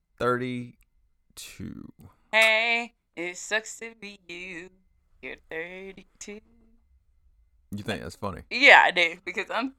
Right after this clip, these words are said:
Speaker 2: I'm only twenty-seven, so I still got golden years.
Speaker 1: Isn't that cute? But, however, we do have a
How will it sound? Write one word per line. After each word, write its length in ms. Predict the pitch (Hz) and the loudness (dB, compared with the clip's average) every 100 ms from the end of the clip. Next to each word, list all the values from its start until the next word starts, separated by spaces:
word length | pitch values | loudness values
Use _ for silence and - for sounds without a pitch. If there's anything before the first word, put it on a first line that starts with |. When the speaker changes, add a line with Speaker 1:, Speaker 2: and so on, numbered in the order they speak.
| _ | _
Speaker 2:
I'm 200 | - 330 | 2 2
only 200 | 262 190 | -2 -6
twenty-seven, 640 | 175 170 - - - - - | -10 -14 -16 -8 -8 -8 -8
so 140 | - | 0
I 120 | 190 | 0
still 260 | - - 180 | 0 -2 -2
got 260 | 165 - | 0 -2
golden 340 | - 190 196 175 | -2 -4 -6 -8
years. 240 | 170 160 - - - - | -8 -10 -12 -6 -4 -4
Speaker 1:
Isn't 320 | - 143 143 110 | -6 -6 -8 -6
that 240 | 110 - | -8 -8
cute? 420 | - - - - - - - - - - - | -16 -18 -20 -20 -20 -20 -20 -20 -20 -20 -8
But, 300 | 87 135 - | 2 4 4
however, 460 | 147 139 135 120 113 | 0 2 2 2 -2
we 160 | 123 | -6
do 180 | 120 120 | -6 -4
have 240 | 117 104 | -2 -2
a 260 | 104 101 | -2 -4